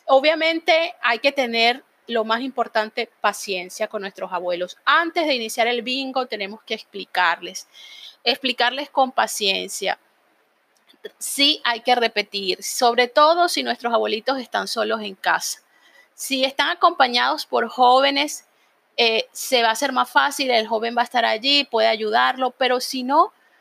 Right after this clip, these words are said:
hay que explicarle con paciencia y repetírselo. Eh,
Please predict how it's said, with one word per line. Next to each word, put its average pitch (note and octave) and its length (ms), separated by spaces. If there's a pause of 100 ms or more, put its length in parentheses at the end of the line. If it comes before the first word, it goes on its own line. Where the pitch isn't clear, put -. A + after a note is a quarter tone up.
(220)
hay C#4+ 180
que F#4 100
explicarle C#4+ 560
con C4+ 200
paciencia D4 480
y - 20
repetírselo. B3+ 920 (560)
Eh, A#2+ 140